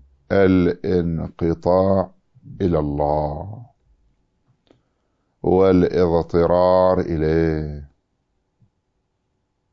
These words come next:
قد يدعو الإنسان وبحضور قلب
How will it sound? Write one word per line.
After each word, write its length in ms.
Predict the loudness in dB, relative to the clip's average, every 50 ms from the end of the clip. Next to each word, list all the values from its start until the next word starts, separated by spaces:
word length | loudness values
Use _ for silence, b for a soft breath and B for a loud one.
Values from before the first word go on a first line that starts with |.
| _ _ _ _ _ _ _ _ _ _ _ _ _
قد 200 | -2 -2 0 2
يدعو 360 | 4 4 4 4 2 2 0 0
الإنسان 920 | 0 0 -2 -4 -4 -6 -4 -2 -2 0 0 0 -2 -2 -4 -6 -8 -12 -16 -20 _ _ _ _ _ _ _ _ _ _ _ _ _ _ _ _ _ _ _ _ _ _ _ _ -2
وبحضور 720 | -2 0 2 0 0 0 -2 -2 0 2 2 4 4 2 2
قلب 640 | 0 -2 -2 -2 0 0 -2 -2 -4 -6 -10 -10